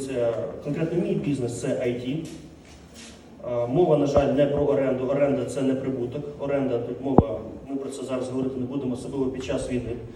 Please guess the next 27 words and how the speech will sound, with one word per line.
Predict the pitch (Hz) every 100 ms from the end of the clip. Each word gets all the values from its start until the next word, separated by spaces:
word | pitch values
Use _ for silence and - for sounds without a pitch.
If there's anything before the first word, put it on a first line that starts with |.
| - -
коли | 147 143
в |
ремонт | 131 147 147 147
треба | 131
вкласти, | 131 - 143 143 139 127 123 123
ну, | 135
просто | 135 147 143 123 117 104 - -
зашкварно | 135 135 - 135 127 120 120
великі | 127 127
цифри, | - 156 - - - - - - -
а | 123 120 117
період | 139 143 147 143
окупності | - 175 165 151 135 123
возвеличується, | 120 127 127 139 139 127 - 120
ну, | 131
прям | 131 131
в | 127 - - -
багато-багато | 135 117 - 127 127 123 123
разів. | 123 113 107
Тобто | 104 - -
оренда, | 135 180 196 190 - - - -
напевно, | - 135 160 147
зараз | 123 156 156
я | 143
це | 131 131
рекламувати | 127 135 139 151 139 123
чи | 120